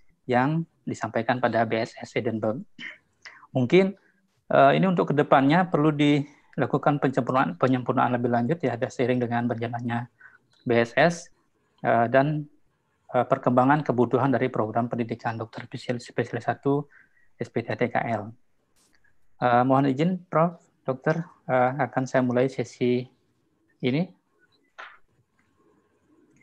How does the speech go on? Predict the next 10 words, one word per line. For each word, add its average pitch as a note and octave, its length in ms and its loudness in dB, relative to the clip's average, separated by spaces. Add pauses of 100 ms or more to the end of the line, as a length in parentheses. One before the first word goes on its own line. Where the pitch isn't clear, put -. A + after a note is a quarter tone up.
(540)
Eh, A#2+ 200 4 (120)
ini C#3 160 2
kita - 160 -4
lewati A#2 320 0
aja. C3+ 480 0 (640)
Kemudian, A2+ 480 -6
nah, G#2 80 -4
kita C#3+ 240 2
mulai C3+ 240 4
dengan, C3+ 280 0